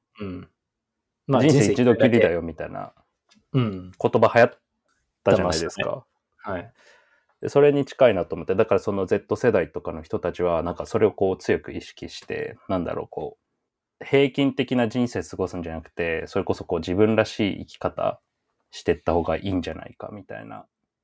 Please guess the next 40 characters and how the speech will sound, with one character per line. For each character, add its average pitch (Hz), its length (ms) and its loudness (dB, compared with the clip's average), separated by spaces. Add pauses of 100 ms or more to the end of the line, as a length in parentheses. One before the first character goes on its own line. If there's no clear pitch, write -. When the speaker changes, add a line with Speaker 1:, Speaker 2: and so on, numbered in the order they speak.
(180)
Speaker 1:
う 139 80 4
ん。 127 60 4
Speaker 2:
考 131 220 2
え 135 40 0
方 117 200 2
は、 92 80 2
な 90 100 -2
ん 87 40 -6
か、 - 80 -8
ち - 80 -12
ょ 110 60 -12
っ - 60 -20
と - 80 -4
前 92 140 -2
に 80 80 -8
流 92 80 -8
行 87 60 -6
っ 85 60 -16
て - 100 -20
た 80 120 -10
な 78 140 -12
と - 100 -20
思 78 80 -14
っ - 20 -20
て、 95 80 -10
僕 123 240 0
も 113 80 2
で 113 80 2
も 87 120 -6
ま 82 140 -10
さ 78 140 -16
に 73 140 -20
そ - 300 -18 (800)
う 120 60 -2
Speaker 1:
う - 20 0
ん。 98 300 -6
Speaker 2:
思 78 240 2
い 73 40 -2
ま 71 160 -4
す。 - 300 -14